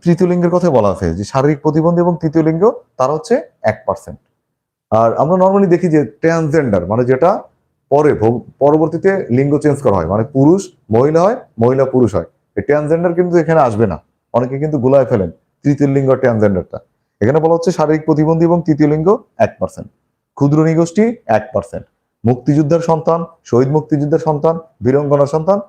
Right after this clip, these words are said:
পাঁচ পার্সেন্ট, আর মেধা কোটা তিরানব্বই পার্সেন্ট। এই সব মিলে একশো পার্সেন্ট। এখানকার একটু খটকা, এটা বুঝাই দেবো, এটা হচ্ছে হিসাব করে বুঝাই দেয়, হ্যাঁ, যে কিভাবে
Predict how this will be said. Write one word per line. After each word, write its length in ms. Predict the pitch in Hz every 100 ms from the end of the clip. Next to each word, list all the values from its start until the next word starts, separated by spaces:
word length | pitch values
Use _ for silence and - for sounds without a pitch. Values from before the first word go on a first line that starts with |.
| _
পাঁচ 160 | 120 104
পার্সেন্ট, 300 | 101 - 80 - _ _
আর 100 | 107
মেধা 260 | 110 147 175
কোটা 300 | 185 190 277 -
তিরানব্বই 360 | 131 107 98 90
পার্সেন্ট। 300 | 90 - 82 _ _ _
এই 80 | 143
সব 340 | - 165 180
মিলে 360 | 180 202 247 349 - -
একশো 280 | 117 - 92
পার্সেন্ট। 360 | - - - _ _ _ _ _ _ _ - - _ _ _
এখানকার 360 | 147 156 180 185
একটু 180 | 180 175
খটকা, 380 | 127 110 - 208
এটা 160 | 196
বুঝাই 320 | 131 123 131
দেবো, 360 | 110 120 190 - _ _ 113
এটা 140 | 123
হচ্ছে 180 | 127 151 - -
হিসাব 360 | 113 151 196 156
করে 160 | 135 110
বুঝাই 300 | 98 98 92
দেয়, 140 | 92
হ্যাঁ, 160 | 180 - - _ _ _ _ _ _
যে 80 | 98
কিভাবে 680 | - 165 139 135 117 90 76